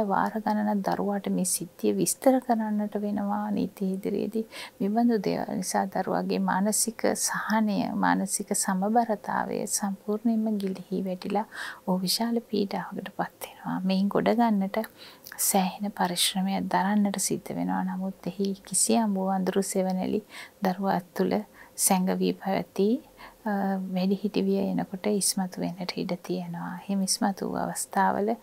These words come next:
සමහර දුර්වල පෞරුෂ තියෙන අය, අ, අනිත් අයව ගොදුරු කරගන්නට බලනවා. මේ ලිංගික අපයෝජනයේ තියෙන භයානකම එකයි, චේන් එකක් වගේ. තමන් ගොදුරු වුණා, තමන් අනුන්ව ගොදුරු කරගන්නවා.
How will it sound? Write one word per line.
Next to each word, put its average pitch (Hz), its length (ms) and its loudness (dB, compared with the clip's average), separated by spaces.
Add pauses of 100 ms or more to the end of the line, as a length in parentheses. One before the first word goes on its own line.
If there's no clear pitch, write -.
(220)
සමහර 196 720 2 (600)
දුර්වල 208 480 2
පෞරුෂ 180 540 -4
තියෙන 202 300 2
අය, 185 400 0 (440)
අ, 208 100 -4 (760)
අනිත් 196 360 2
අයව - 180 -2
ගොදුරු 190 260 -2
කරගන්නට 175 680 -6
බලනවා. 170 600 -6
මේ 185 180 -2
ලිංගික 190 380 0
අපයෝජනයේ 175 560 -2
තියෙන 180 280 -2
භයානකම 196 800 -2
එකයි, 180 460 -2 (360)
චේන් 220 380 4
එකක් 170 140 -4 (180)
වගේ. 185 380 -6 (200)
තමන් 202 400 2
ගොදුරු 185 340 0
වුණා, 175 340 -4 (200)
තමන් 190 380 -2
අනුන්ව 170 360 -2
ගොදුරු 165 260 -4
කරගන්නවා. 190 600 -6